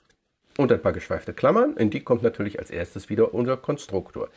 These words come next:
In diesem Fall soll der Konstruktor keinerlei Parameter erhalten, denn wir hatten gesagt, dass die Bücherliste zunächst leer sein soll. Um die Bücher zu speichern, brauchen wir eine geeignete Datenstruktur. Und für mehrere gleichartige Objekte, vor allem wenn wir noch nicht wissen, wie viele es einmal werden könnten, bietet sich immer ein Array an.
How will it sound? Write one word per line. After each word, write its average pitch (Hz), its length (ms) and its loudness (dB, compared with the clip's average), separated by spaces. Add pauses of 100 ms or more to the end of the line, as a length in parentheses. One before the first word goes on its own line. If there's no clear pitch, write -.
(380)
In 135 100 0
diesem 196 180 0
Fall 202 220 0
soll 180 140 2
der 156 80 4
Konstruktor 147 500 -4
keinerlei 135 460 -2
Parameter 101 500 -2
erhalten, 80 400 -8
denn 92 140 0
wir 95 80 2
hatten 101 160 -4
gesagt, 95 360 -2
dass - 120 -12
die 104 80 -6
Bücherliste 123 520 -4
zunächst 139 340 -8
leer 98 240 0
sein 73 280 -10
soll. 101 280 -10 (280)
Um 123 140 2
die 113 80 2
Bücher 104 260 -2
zu 92 100 -4
speichern, 175 440 0
brauchen 143 280 -4
wir 135 80 2
eine 123 140 0
geeignete 98 400 0
Datenstruktur. 90 880 -4 (180)
Und 87 140 -6
für 113 80 2
mehrere 120 320 4
gleichartige 131 580 0
Objekte, - 360 0
vor 123 120 2
allem 104 80 2
wenn 107 80 0
wir 101 80 0
noch 95 100 2
nicht 101 200 -4
wissen, 98 240 -6
wie 87 80 -8
viele 208 260 -4
es 131 140 -4
einmal 95 260 0
werden 123 300 -2
könnten, 180 340 -2 (260)
bietet 156 240 0
sich 147 160 -4
immer 135 200 -2
ein 123 180 -2
Array 82 320 0
an. 82 200 -8